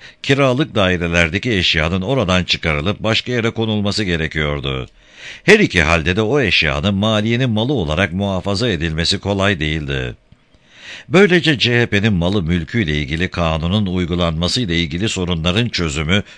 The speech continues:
hükümet açısından tamamlanmış oldu. C H P açısından ise başta yerleşim sorunu olmak üzere birçok sorunun çözümü o kadar kolay olmayacaktı.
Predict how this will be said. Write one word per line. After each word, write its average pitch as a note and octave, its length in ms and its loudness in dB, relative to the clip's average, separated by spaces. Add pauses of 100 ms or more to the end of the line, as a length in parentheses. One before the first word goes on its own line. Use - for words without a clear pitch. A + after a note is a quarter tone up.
hükümet D3 400 -2
açısından B2+ 560 0
tamamlanmış F#2+ 760 0
oldu. C#2 440 -4 (880)
C C3+ 280 4
H F3 40 2
P F2+ 140 0
açısından E2 580 0
ise D#2+ 300 0
başta A2 300 0
yerleşim G2 520 0
sorunu F#2 340 -2
olmak E2+ 400 0
üzere D2+ 400 0 (100)
birçok D3+ 480 0
sorunun B2 420 0
çözümü E2+ 400 -2
o G#2 140 -2
kadar F2+ 280 2
kolay F2 320 2
olmayacaktı. C#2+ 1080 -2